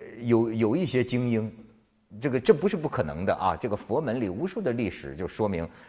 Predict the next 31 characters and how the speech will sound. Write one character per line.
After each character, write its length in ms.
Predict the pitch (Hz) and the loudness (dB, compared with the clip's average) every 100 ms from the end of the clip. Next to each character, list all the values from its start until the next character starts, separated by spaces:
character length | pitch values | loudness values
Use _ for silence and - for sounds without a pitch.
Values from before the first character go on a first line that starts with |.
| - | -14
这 80 | 139 | -8
当 200 | - 269 | -4 -2
然 180 | 269 107 | 0 0
是 100 | 87 | -2
有 120 | 87 | -4
可 160 | 95 82 | -4 -8
能 220 | 64 71 | -10 -6
的， 140 | 87 73 | -4 -4
就 100 | 85 | -6
克 280 | - - 73 | -2 0 0
服 220 | - 85 | -4 -8
这 120 | 87 | -8
个 140 | 85 80 | -6 -8
色 320 | - 123 78 | -4 -4 -4
欲， 380 | 87 78 67 90 | -6 -10 -10 -10
还 160 | 101 | -8
有 80 | 92 | -6
更 260 | 82 92 82 | -6 -6 -2
多 140 | 104 | -2
的 80 | 92 | -2
欲 160 | 95 | -4
望 180 | 82 82 - - - | -2 -4 -4 -16 -14
去 240 | - 101 | -4 -4
这 100 | 85 | -2
个 160 | 78 78 - - | -4 -6 -8 -14
修 220 | - 120 110 | -2 0 0
成 180 | 98 | 2
正 180 | 113 98 | 2 2
果。 400 | 76 - 82 - - - _ _ | -2 -6 -6 -6 -12 -20 _ _
可 180 | - 107 | -2 -2
是 320 | - 156 | 0 0